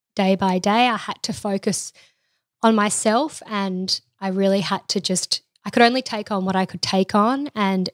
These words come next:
I was finding it quite hard to be there for anybody else in those, that early stages, because I was really struggling to kind of, uh, process this. I mean, I still am. And also, like,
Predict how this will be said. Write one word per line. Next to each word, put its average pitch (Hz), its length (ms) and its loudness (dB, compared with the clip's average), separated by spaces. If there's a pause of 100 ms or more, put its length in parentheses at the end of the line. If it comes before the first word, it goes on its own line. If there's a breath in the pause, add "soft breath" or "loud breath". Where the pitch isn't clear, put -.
(120)
I 190 120 2
was 196 140 2
finding 202 260 0
it - 80 -10
quite 180 240 -2
hard 185 280 -2
to 196 80 -4
be 185 180 0
there 185 140 -4
for - 120 -8
anybody 185 360 -2
else 226 260 2
in 208 160 -6
those, 202 200 -4 (100)
that 196 140 -12
early 208 240 2
stages, 202 480 -2
because - 260 -6
I 185 100 -2
was 190 200 -4
really 185 180 -2
struggling 180 580 -2
to 180 480 0 (1300 loud breath)
kind 185 320 0
of, 180 280 -2 (500)
uh, 202 180 -14
process 247 460 2
this. 185 260 -8
I 190 60 -2
mean, 185 140 -2
I 180 60 -6
still 190 320 -2
am. 208 320 4
And 190 160 0 (720 loud breath)
also, 254 380 4
like, 202 320 0